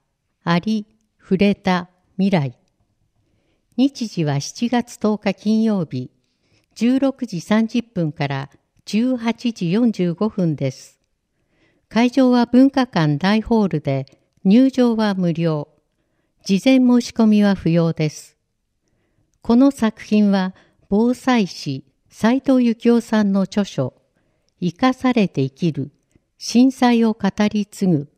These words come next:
を原案としたものです。上映後、斉藤幸夫さんと出演者、牧ひとみさんのアフタートークが開催されます。次は、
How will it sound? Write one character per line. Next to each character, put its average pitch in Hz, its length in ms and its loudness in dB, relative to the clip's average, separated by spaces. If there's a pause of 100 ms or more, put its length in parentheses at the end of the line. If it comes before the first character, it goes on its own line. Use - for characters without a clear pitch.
(120)
を 175 180 0
原 202 300 2
案 202 120 -2
と 196 120 -2
し - 120 -14
た 175 100 -2
も 170 140 -2
の 160 160 -2
で 131 140 -8
す。 - 200 -20 (1400)
上 226 280 6
映 233 200 4
後、 202 400 -2 (160)
斉 240 380 -2
藤 240 200 2
幸 208 320 -2
夫 214 80 0
さ 196 200 -4
ん 190 100 -2
と 170 380 -4 (240)
出 - 300 -6
演 240 220 4
者、 135 340 -6 (340)
牧 214 340 0
ひ - 120 -16
と 196 160 2
み 208 100 2
さ 190 220 0
ん 180 120 0
の 175 260 -2 (320)
ア 160 140 0
フ 160 100 -8
タ 254 180 0
ー 247 40 0
ト 247 200 2
ー 233 60 -4
ク 160 140 0
が 135 140 0
開 180 220 0
催 165 260 -2
さ 156 200 -4
れ 147 120 -2
ま 139 160 -2
す。 - 280 -20 (1700)
次 254 360 2
は、 160 240 2